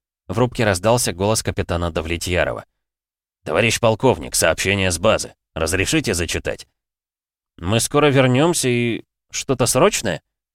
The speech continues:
"Похоже, что да". "Читайте". "Струна Волкову.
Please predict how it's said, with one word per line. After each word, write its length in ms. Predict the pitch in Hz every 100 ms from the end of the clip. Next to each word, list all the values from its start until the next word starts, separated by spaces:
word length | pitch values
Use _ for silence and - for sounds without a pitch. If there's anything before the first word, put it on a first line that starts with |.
| _ _ _
"Похоже, 360 | 78 98 95
что 240 | 95 - 101
да". 180 | 78 - _ _ _ _ _ _
"Читайте". 580 | - 90 92 92 107 135 _ _ _ _ _ _ _ _
"Струна 520 | - - 95 110 131 131
Волкову. 580 | 127 104 - 71 -